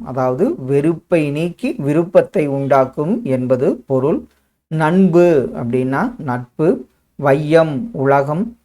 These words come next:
என்ப என்பார்கள். மரம், வீரம் கேட்டிருக்காங்க. என்பிலது, எலும்பு இல்லாதது. அது இங்கே புழுவை குறிக்கிறது.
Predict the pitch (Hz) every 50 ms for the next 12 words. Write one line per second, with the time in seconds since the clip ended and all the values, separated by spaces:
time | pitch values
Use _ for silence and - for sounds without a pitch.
0 | _ _ _ _ 151 151 170 185 202 202 208 190 180 170 170 165 143 117 - -
1 | 131 135 135 139 147 135 143 143 143 131 127 139 147 185 262 - - _ _ 151
2 | 135 135 139 143 151 156 160 160 160 151 139 123 117 113 123 135 135 139 139 135
3 | 135 131 135 131 131 135 131 123 117 117 - - - _ _ _ _ _ _ _
4 | 147 131 120 - 147 123 117 147 131 131 131 135 151 269 - - _ _ _ _
5 | _ _ _ - 170 175 202 220 214 202 214 196 175 151 131 131 143 147 147 139
6 | 127 117 113 127 151 170 180 190 196 202 202 196 240 202 151 139 131 127 131 127
7 | 127 120 117 113 110 113 110 - - - 135 135 135 165 240 285 226 135 127 135
8 | 131 135 147 190 269 131 - _ - 147 147 151 143 151 147 127 131 139 135 131
9 | 117 120 139 131 131 123 139 165